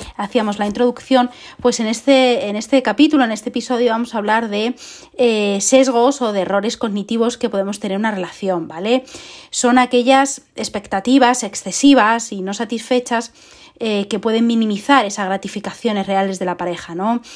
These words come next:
¿Y qué esto que puede pasar? Pues que haga que reduzca también, eh, la satisfacción que, que obtengo con ella.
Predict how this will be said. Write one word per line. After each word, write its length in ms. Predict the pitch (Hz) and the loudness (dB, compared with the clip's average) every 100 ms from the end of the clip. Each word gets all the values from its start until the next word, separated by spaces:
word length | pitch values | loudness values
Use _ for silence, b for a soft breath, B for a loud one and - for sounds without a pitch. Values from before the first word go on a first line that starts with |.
| B B B | B B B
¿Y 160 | 226 - | -8 -2
qué 140 | 247 | 0
esto 200 | 240 262 | 2 4
que 100 | 254 | 4
puede 220 | 247 226 | 4 2
pasar? 320 | 220 - 262 | 0 2 0
Pues 160 | 254 - | 0 -8
que 100 | 208 | -4
haga 240 | 202 208 | -2 -2
que 180 | 208 214 | -4 -6
reduzca 520 | 208 196 220 - 220 | -4 -4 -6 -4 -4
también, 480 | 208 196 196 208 214 - | -2 -4 -2 -4 -6 -6
eh, 200 | 196 190 | -6 -4
la 100 | 190 | -6
satisfacción 960 | 214 208 220 202 - - 208 208 202 | -8 -6 -6 -8 -10 -4 -2 -2 -6
que, 200 | - 185 | -6 -6
que 100 | 180 | -6
obtengo 420 | 180 - 196 185 175 | -10 -6 -4 -4 -8
con 180 | 160 | -10
ella. 240 | 160 165 | -12 -14